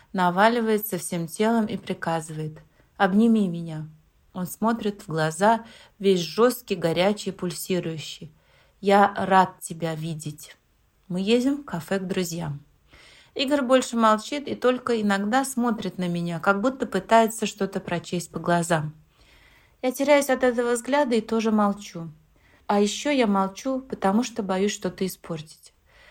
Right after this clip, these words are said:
Когда мы молчим, создается невесомая гармония.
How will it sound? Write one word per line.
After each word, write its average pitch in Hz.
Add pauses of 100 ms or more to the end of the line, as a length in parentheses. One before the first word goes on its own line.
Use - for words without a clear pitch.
(140)
Когда 233
мы 269
молчим, 262
создается 214
невесомая 202
гармония. 175